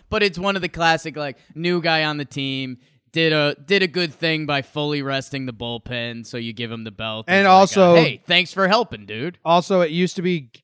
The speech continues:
Speaker 2: Gardner and Judge that chose who got, won the belt after every game, but
Speaker 1: Right.
Speaker 2: now they are letting whoever w-, the previous winner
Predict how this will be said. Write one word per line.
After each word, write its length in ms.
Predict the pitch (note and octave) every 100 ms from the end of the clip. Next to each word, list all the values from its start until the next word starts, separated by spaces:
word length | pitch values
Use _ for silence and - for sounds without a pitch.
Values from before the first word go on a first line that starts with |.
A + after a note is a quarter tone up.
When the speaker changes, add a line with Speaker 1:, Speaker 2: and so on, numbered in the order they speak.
| _ -
Speaker 2:
Gardner 460 | E3 E3+ D#3+ E3
and 120 | D3+ C3
Judge 460 | D3 D3 D3+ C#3+
that 160 | E3 C#3+
chose 380 | E3 D#3+ D3+ -
who 160 | E3
got, 340 | D#3 D#3+ - D3+
won 320 | C#3 D#3 D#3
the 80 | C#3+
belt 300 | D#3+ D#3+ E3
after 260 | D#3 E3+
every 160 | D#3+ E3
game, 320 | E3+ E3+ F#3 - _ _ _
but 160 | D3 C#3
Speaker 1:
Right. 80 |
Speaker 2:
now 480 | D3+ D#3 E3 D#3+ D3+
they 240 | C3+ C#3+ C#3+
are 140 | C#3+
letting 480 | C#3+ C#3+ C#3 C3+ B2 - _ _ _
whoever 360 | - D#3 D3 D3
w-, 200 | C3+ B2+ - _ C#3+
the 120 | C#3
previous 540 | - E3+ D3+ D3 B2
winner 460 | C#3+ D#3+ C#3 A#2+